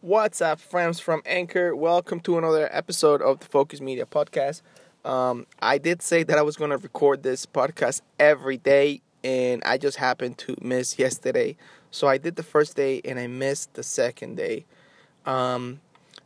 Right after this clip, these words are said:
the excuse is that I forgot. <laughs> I completely forgot that I was gonna record a podcast. I remember when I was in my bed, um, too late.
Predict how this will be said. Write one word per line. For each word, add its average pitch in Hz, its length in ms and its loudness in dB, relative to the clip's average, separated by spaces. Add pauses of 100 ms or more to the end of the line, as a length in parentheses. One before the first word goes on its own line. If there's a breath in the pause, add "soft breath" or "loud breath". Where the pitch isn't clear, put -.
(260)
the 143 80 -6
excuse 208 500 -4
is 156 120 -2
that 135 160 0
I 123 140 0
forgot. 131 760 0
<laughs> - 0 -
I - 240 0
completely 165 580 -4
forgot 151 420 0
that 139 40 -2
I 139 40 0
was 131 120 -8
gonna 131 160 -8
record 131 400 -4
a - 80 -6
podcast. 135 460 -2 (440 loud breath)
I 135 100 4
remember 147 520 0
when 131 160 -4
I 131 80 -4
was 131 380 -2
in 147 120 -2
my 143 140 0
bed, 123 460 2 (640 soft breath)
um, 123 420 -4 (140)
too - 120 -4
late. 127 220 -2